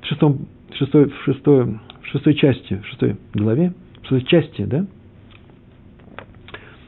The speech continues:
В шестой главе говорят. Э, там так написано, что раби Мейер сказал, что тот, кто учит Тору лишма для её,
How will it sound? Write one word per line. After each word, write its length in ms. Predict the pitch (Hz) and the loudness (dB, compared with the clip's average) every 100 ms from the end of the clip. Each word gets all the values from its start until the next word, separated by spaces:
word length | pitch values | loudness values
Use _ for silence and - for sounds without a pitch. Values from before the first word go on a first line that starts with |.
| - - | -20 -20
В 40 | |
шестой 180 | - 104 | -8 -4
главе 240 | 95 104 | 0 0
говорят. 320 | 104 90 87 - - - - - - | 0 -2 -4 -8 -20 -20 -20 -20 -2
Э, 300 | 117 110 107 | 4 4 4
там 160 | 147 147 | 4 4
так 200 | 143 - | 2 2
написано, 280 | 117 101 104 | 0 2 -2
что 140 | - | 4
раби 220 | 151 156 | 4 6
Мейер 260 | 120 117 107 | 6 6 4
сказал, 320 | - 123 107 | 4 4 4
что 80 | 98 | 2
тот, 200 | 196 196 | 0 0
кто 160 | - 113 | 2 2
учит 320 | 110 113 107 | 4 0 0
Тору 240 | 123 113 | 2 4
лишма 480 | 113 110 - 160 185 | 4 2 2 2 2
для 220 | 117 107 | 4 6
её, 440 | 117 110 127 110 | 6 6 4 2